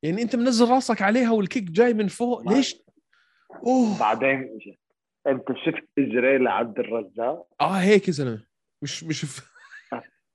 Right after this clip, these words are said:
Speaker 2: أتخن من كتافي.
Speaker 1: <laughs> يا زلمة، فخاده قد خصري هيك. آه.
Speaker 2: أتخن من كتافي. تخيل أنت آكل لطة على، على راسك من هيك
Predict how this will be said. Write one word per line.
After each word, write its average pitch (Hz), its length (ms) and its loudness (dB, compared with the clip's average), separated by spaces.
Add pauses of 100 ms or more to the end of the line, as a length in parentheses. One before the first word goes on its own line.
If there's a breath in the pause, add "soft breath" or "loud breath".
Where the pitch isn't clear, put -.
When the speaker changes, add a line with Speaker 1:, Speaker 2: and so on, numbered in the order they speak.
(180)
Speaker 2:
أتخن 127 320 -4
من 131 160 -4
كتافي. 139 560 -4 (220)
Speaker 1:
<laughs> 208 240 -4
يا 196 60 6
زلمة، 175 420 0 (240)
فخاده 190 420 2
قد 165 300 0
خصري 139 580 -2
هيك. 147 300 -2 (1200 soft breath)
آه. 107 480 -4 (120)
Speaker 2:
أتخن - 520 -12
من 110 160 -12
كتافي. 127 580 -4 (240)
تخيل 139 480 0
أنت 139 220 -8 (340)
آكل 117 440 -2
لطة 135 580 0
على، 120 540 -4
على 113 360 -2
راسك 143 460 -4 (160)
من 120 80 -18 (120)
هيك 123 220 -8